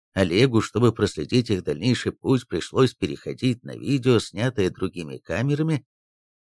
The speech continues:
Как охранник и обещал Льву Ивановичу, камеры на входе и внутри зафиксировали весьма четкое изображение парочки.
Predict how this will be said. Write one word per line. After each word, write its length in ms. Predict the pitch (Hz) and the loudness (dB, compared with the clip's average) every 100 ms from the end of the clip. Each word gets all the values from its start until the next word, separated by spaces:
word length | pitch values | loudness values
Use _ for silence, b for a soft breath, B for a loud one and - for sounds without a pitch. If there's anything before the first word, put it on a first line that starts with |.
| _ _ | _ _
Как 240 | - 135 135 | 4 4 4
охранник 600 | 117 131 139 127 113 127 | 2 4 4 4 4 4
и 20 | |
обещал 580 | 110 104 104 - 113 110 | 4 4 -2 0 2 4
Льву 380 | 104 101 117 - | 4 6 4 4
Ивановичу, 800 | 110 107 143 113 64 64 - 64 _ _ _ _ | 0 2 2 2 -4 -10 -12 -16 _ _ _ _
камеры 480 | 123 117 117 110 | 4 6 6 6
на 140 | 110 104 | 4 0
входе 420 | - 110 113 101 | 2 2 4 4
и 40 | |
внутри 380 | 95 98 95 110 | 4 2 2 2
зафиксировали 800 | 98 98 101 - 80 101 107 98 | 2 0 -2 -2 -2 0 2 2
весьма 380 | 92 - 95 90 | 0 -2 -4 -4
четкое 540 | - 87 107 - 127 | -4 0 0 0 0
изображение 720 | 90 90 82 - 87 95 104 98 | 0 0 -2 -4 -4 -4 -2 -2
парочки. 640 | - 135 - - - | 2 0 0 -14 -20